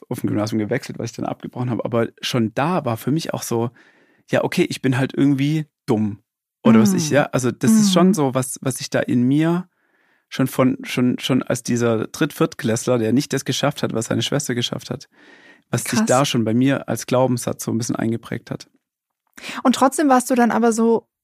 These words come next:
Speaker 2: irgendwie auf eine Art, nee, also Frage, warst du dann in all diesen Jahren, in denen du so lost unterwegs warst, warst du in diesen Jahren bewusst und mutig und hast gesagt, nee, das entspricht mir nicht, ich suche das, was mir entspricht?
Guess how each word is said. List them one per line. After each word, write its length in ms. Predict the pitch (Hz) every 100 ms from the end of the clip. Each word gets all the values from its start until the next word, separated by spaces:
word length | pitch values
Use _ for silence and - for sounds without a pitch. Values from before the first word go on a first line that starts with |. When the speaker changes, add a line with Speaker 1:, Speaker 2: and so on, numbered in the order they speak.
| _ -
Speaker 2:
irgendwie 400 | 240 233 240 240 -
auf 140 | 226 240
eine 120 | 220
Art, 460 | 208 220 247 - - _
nee, 320 | 233 247 220 - - -
also 240 | 214 220
Frage, 520 | - 240 240 196 180 - _ _ _
warst 480 | 180 196 240 - -
du 60 |
dann 180 | 247 220
in 160 | 208 208 -
all 160 | 220
diesen 240 | 269 254 226
Jahren, 600 | 185 165 165 156 156 - _ _ -
in 120 | 196
denen 160 | 196
du 80 | 185
so 120 | 175
lost 360 | 175 180 175 -
unterwegs 560 | 196 180 180 190 - 160
warst, 340 | 175 196 - _ _ _ _ _ - - -
warst 280 | 233 254 -
du 40 |
in 100 | 302 233
diesen 180 | 196 185
Jahren 520 | 185 190 190 190 - _
bewusst 600 | 202 180 185 240 302 -
und 160 | 208 208
mutig 840 | 190 196 294 349 339 359 359 - -
und 100 | 190
hast 180 | 220 -
gesagt, 280 | 202 202
nee, 200 | 220 254
das 120 | 240 208
entspricht 400 | 202 - 226 226
mir 120 | 214
nicht, 260 | 220 208
ich 140 | 196 -
suche 220 | 220 208
das, 160 | 202 202
was 160 | 190
mir 80 | 202
entspricht? 360 | 190 - 311